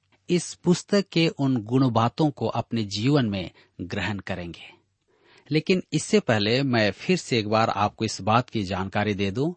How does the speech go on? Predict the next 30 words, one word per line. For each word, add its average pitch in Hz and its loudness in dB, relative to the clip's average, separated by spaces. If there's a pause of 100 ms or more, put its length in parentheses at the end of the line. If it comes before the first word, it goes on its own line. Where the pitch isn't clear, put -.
(380)
कि 123 -2
नीति 170 -2
वचन 160 0
की 113 -6
पुस्तक 120 -6
जो 110 0
सुलेमान 117 0
के 117 -8
द्वारा 98 -2
लिखी 92 -6
गई 90 -4
है, 139 -6 (360)
इसमें 175 0
कुल 160 -2 (140)
इकतीस - -4
अध्याय 110 -4
हैं 92 -8 (300)
और 151 0
प्रत्येक - -2
अध्याय 92 -6 (640)
हम 139 -2
में 151 0
से 143 -6
प्रत्येक 156 -4
के 123 -4
जीवन 143 -2
के 104 -10
लिए 90 -10 (140)
कहीं 147 -2
न 170 -4